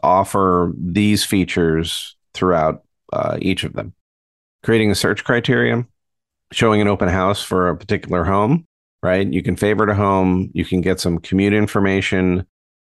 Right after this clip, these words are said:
you can find out school rankings from some nationally recognized sources, you can get prior sales information from public record or prior M L S activity on the home, as well as you can, technically it's required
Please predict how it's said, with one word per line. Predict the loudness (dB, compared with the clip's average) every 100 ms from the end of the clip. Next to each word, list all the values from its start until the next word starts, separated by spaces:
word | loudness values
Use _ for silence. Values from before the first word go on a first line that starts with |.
| _
you | -2
can | 0 0
find | 0 0
out | 0 -2
school | 0 2
rankings | 2 2 0 0 0 -2
from | -2 -4
some | -2 -2
nationally | 0 -2 -2 -2
recognized | -2 -4 -4 -6 -6 -2
sources, | 0 0 2 0 0 -4 -12 _ _ _ -4
you | 0
can | 2
get | 0 0
prior | 0 2 0
sales | 0 2 2 2
information | 0 0 0 2 0 0 0 0 -2
from | -2 -2 0
public | 0 0 0
record | 0 0 0 -2 -4 -10 _ _ _ -4
or | 0 2 2 2 0 -2 -10 _ _
prior | 0 2 2
M | 2
L | 0 0
S | 0
activity | 0 0 0 0 2 0 -2 _ _ -4
on | 0 2
the |
home, | 2 2 0 -2 -6 _ _ _ _ -4
as | 0
well | 4 4
as | 2
you | 0 0
can, | 2 2 2 2
technically | 0 0 0 0 0
it's | 0 0
required | -6 0 2 4 2 0 -4